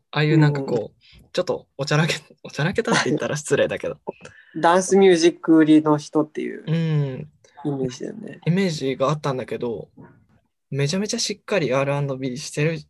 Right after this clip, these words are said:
Speaker 1: じゃん、みたいな。
Speaker 2: <laughs>
Speaker 1: めちゃめちゃ、なんかさ、顔ももともとこう、ハスラーズとかに出てきた時にかっこいいなと思ってたんだけどさ。
Speaker 2: あー、はいはいはいはい。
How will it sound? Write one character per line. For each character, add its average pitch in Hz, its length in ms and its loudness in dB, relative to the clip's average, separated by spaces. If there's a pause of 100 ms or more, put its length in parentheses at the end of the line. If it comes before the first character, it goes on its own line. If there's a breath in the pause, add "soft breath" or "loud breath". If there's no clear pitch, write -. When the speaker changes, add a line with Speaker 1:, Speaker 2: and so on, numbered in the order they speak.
(220)
Speaker 1:
じ - 120 -14
ゃ 110 80 -10
ん、 90 80 -12
み - 120 -14
た 113 120 -16
い 90 60 -14
な。 - 180 -16 (640)
Speaker 2:
<laughs> - 600 -4
Speaker 1:
め 139 200 -2
ち 147 80 4
ゃ 208 60 2
め 226 140 0
ち 220 120 0
ゃ、 208 100 0 (520)
な 151 140 2
ん - 20 0
か 139 120 -6
さ、 101 220 -10 (420)
顔 202 240 0
も 226 140 2
も 208 100 -2
と 202 80 -2
も 196 120 -2
と 190 100 -4
こ 139 120 -2
う、 - 20 -2
ハ 165 160 -4
ス - 120 -2
ラ 127 100 0
ー - 40 0
ズ - 80 -18
と 147 80 -14
か 117 100 -12
に 110 60 -10
出 123 120 -6
て - 100 -14
き - 80 -14
た 120 100 -8
時 - 160 -10
に 110 80 -10
か - 120 -10
っ - 40 -16
こ 170 120 -4
い 165 40 0
い - 20 -2
な 113 140 -6
と - 100 -14
思 123 140 -8
っ - 20 -6
て 147 100 -8
た - 120 -14
ん 90 60 -14
だ 101 80 -12
け - 80 -6
ど - 100 -14
さ。 - 240 -14 (240)
Speaker 2:
あ 156 220 4
ー、 151 80 0
は 151 120 2
い 143 80 -4
は 143 120 -4
い 135 40 -12
は 131 120 -12
い 127 40 -8
は 127 200 -8
い。 - 20 -16